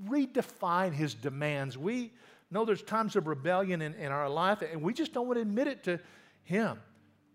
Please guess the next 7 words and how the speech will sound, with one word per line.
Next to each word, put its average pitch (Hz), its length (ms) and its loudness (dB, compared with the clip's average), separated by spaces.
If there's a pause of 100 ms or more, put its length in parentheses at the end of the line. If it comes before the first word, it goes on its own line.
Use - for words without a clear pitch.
(840)
Friends, 165 240 -2
Jesus 185 440 -4
is 135 100 -10
not 170 220 2
interested 151 420 -2
in 131 120 -4
changing 156 520 -6